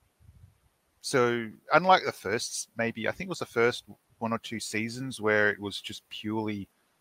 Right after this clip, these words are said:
uh, reused material and very rarely reshot material, a fair amount of it is actually reshot here, uh, you know, in New Zealand, sorry,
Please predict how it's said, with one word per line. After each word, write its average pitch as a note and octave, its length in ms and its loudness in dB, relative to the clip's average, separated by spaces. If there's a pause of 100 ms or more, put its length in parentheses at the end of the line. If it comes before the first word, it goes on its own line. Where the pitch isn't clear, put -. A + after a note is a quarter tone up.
(200)
uh, F2+ 500 2 (360)
reused G2+ 560 -6
material A#2+ 600 -2 (560)
and F#2+ 140 -12
very A2 440 8
rarely G#2 340 6
reshot G#2 420 0
material, A2+ 460 0
a G#2+ 40 4
fair D3+ 380 6
amount A2+ 300 6
of G2+ 80 4
it G2 140 -2
is G#2+ 240 -6
actually G#2+ 420 8
reshot G2+ 580 -2
here, G2+ 500 -2 (600)
uh, F#2 420 4 (180)
you G#2+ 80 -2
know, F#2 60 0 (320)
in A2 120 -4
New G#2 120 -4
Zealand, F#2+ 420 -4
sorry, D#2+ 360 -4